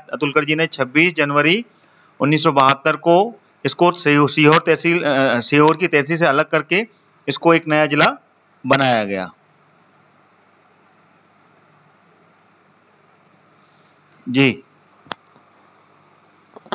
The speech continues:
चिड़ी खो को, बिल्कुल सही बोल रहे हैं, मालवा का कश्मीर कहते हैं। चिड़ी खो एक झील है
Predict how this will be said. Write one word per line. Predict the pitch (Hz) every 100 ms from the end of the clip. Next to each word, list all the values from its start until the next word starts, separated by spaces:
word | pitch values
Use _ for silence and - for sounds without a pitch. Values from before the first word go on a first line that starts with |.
| - - _ _ _ _ _ _ _ _ _ _ _ _ _ _ _ _ _ _ _ _ _ _ _ -
चिड़ी | 160 185
खो | 185 156 165
को, | 151 117 104
बिल्कुल | 156 170 170
सही | 185
बोल | 170 156
रहे | 143
हैं, |
मालवा | 139 139 160 160
का | 165 156
कश्मीर | 147 165 160
कहते | 156 156
हैं। | 165 185 _ _ _ _ _ _ _ _ -
चिड़ी | 151 160
खो | 170 170 180
एक | 170
झील | 123 147 175
है | 175 220